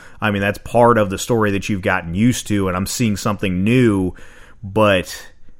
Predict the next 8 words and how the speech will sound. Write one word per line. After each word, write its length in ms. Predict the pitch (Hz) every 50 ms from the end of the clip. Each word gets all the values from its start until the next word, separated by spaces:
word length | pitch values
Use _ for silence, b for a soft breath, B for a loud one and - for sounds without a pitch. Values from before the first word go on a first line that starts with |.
| - - - - - - - -
I 140 | 98 127
feel 280 | 127 - - 147 135 131
like 260 | 120 113 104 95 -
it 100 | - 113
would 240 | 113 110 107 98 95
be 220 | 104 101 98 95 -
cooler 640 | - - - 139 139 139 131 123 113 110 107 104 101 -
if 440 | 101 107 104 98 90 - - -